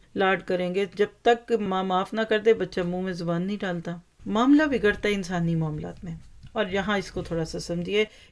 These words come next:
कि जब हमारे दूसरों से मामले बिगड़े हों, तो हम क्या करें? तो उसकी दलील तो पहले कुरान में सूरह जासिया की आयत फ़ोर्टीन को ले लीजिए,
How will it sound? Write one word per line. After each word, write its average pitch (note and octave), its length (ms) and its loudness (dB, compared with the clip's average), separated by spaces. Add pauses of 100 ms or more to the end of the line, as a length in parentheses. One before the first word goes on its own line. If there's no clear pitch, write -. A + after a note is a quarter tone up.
कि A3 80 -2
जब B3 380 0
हमारे G3 500 -2
दूसरों F#3 600 -8
से D4+ 160 -2
मामले G#3+ 380 2
बिगड़े F3+ 400 -2
हों, E3+ 340 -4 (340)
तो G3+ 180 2
हम E3+ 320 -4
क्या D#3+ 200 -6
करें? E3+ 340 -10 (240)
तो C4 100 4
उसकी B3+ 240 -4
दलील G3+ 360 2
तो G#3 120 0
पहले F#3+ 240 0
कुरान F3+ 340 0
में F#3+ 180 -4
सूरह F3 300 -4
जासिया E3+ 480 -2
की F3+ 140 -4
आयत F3 180 2
फ़ोर्टीन E3+ 440 -4
को F3+ 100 -6
ले F3+ 180 -2
लीजिए, F#3 380 0